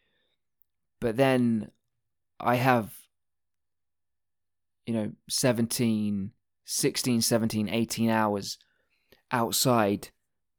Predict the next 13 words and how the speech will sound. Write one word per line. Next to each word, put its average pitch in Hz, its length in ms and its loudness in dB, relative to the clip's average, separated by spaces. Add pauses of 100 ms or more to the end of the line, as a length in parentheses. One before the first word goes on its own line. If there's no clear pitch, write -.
(280)
to 127 100 -10
spend 107 600 0
all 110 180 0
day. 104 440 -2 (840)
And 110 400 -2 (220)
<sighs> 131 80 -8 (2250)
it's 160 340 -2 (160)
really 208 540 4
hard 120 540 0 (1400)
to 143 140 -4
just 127 360 -2 (120)
spend 143 540 0
time 107 580 -2